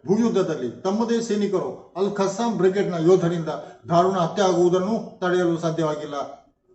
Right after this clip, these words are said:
ಜಗತ್ತಿನ ಮುಂದೆ ಇಷ್ಟು ತಲೆ ತಗ್ಗಿಸುವಂತಾಗಿದೆ. ಅಮೆರಿಕ ಮುಖಭಂಗ ಅನುಭವಿಸಿದೆ. ಈ ಎಲ್ಲ ಹಿನ್ನೆಲೆಯಲ್ಲಿ ನೆತನ್ಯಾಹು ಅವರನ್ನ ಪ್ರಧಾನಿ ಸ್ಥಾನದಿಂದ ಕೆಳಗಿಳಿಸುವ ಯೋಜನೆ ರೂಪುಗೊಳ್ಳುತ್ತಿದೆ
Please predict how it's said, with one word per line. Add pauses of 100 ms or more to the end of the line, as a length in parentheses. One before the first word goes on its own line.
(300)
ಜಗತ್ತಿನ
ಮುಂದೆ
ಇಷ್ಟು
ತಲೆ
ತಗ್ಗಿಸುವಂತಾಗಿದೆ. (120)
ಅಮೆರಿಕ (380)
ಮುಖಭಂಗ
ಅನುಭವಿಸಿದೆ. (680)
ಈ
ಎಲ್ಲ
ಹಿನ್ನೆಲೆಯಲ್ಲಿ (840)
ನೆತನ್ಯಾಹು
ಅವರನ್ನ (380)
ಪ್ರಧಾನಿ
ಸ್ಥಾನದಿಂದ (420)
ಕೆಳಗಿಳಿಸುವ (640)
ಯೋಜನೆ
ರೂಪುಗೊಳ್ಳುತ್ತಿದೆ